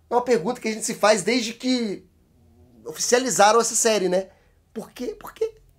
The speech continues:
Por quê? Se uma personagem que apareceu ali, uma vilã,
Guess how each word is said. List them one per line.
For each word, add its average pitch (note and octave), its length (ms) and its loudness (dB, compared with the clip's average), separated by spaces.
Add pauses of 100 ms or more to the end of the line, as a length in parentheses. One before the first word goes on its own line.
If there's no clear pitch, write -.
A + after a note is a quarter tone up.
(260)
Por - 120 -20
quê? - 200 -18 (1040)
Se - 120 -18
uma - 80 -8
personagem G3 580 0
que F#3+ 80 -6
apareceu F#3 540 -2
ali, D#3+ 180 -4
uma F#3 140 4
vilã, D#3 680 2